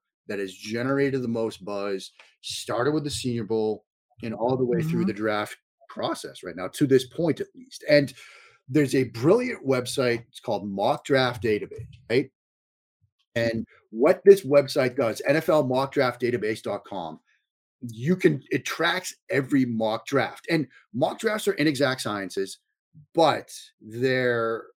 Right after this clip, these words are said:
Speaker 1: informative in the way that you can see players trending up and down. Because,
Speaker 2: Okay.
Speaker 1: you know, obviously they're, they, they track every single mock draft. So there are people like Daniel Jeremiah's who are in there, people like Mel Kiper's,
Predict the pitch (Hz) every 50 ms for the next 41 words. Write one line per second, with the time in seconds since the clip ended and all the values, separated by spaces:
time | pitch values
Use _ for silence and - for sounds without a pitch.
0 | _ _ _ _ _ _ - 135 135 131 - - - 180 202 226 233 233 220 208
1 | 208 196 165 180 - 151 147 143 143 135 127 127 135 139 139 139 131 127 123 123
2 | 120 123 123 120 113 113 - - 123 110 117 - 131 117 117 110 110 - - -
3 | - 120 107 101 98 95 92 85 - - 85 80 76 71 - - _ _ _ _
4 | _ _ _ _ _ _ _ _ _ - - - 220 - - - 247 240 240 -
5 | - 226 247 262 254 262 - 151 123 113 104 107 - 135 156 170 180 180 185 170
6 | 156 151 156 143 135 135 127 - - _ _ _ - 127 127 123 120 143 131 131
7 | - 175 156 156 - - - 143 143 147 151 - 151 131 127 117 117 113 110 -
8 | - 120 110 107 107 - - 117 104 107 113 110 104 - 135 127 117 120 107 104
9 | 98 92 - 113 104 101 98 98 - 107 90 87 92 113 147 165 170 160 156 139
10 | - 151 143 143 143 143 139 147 143 139 131 - 120 - 98 92 90 - 90 78
11 | 80 - - 139 131 123 - 135 127 131 127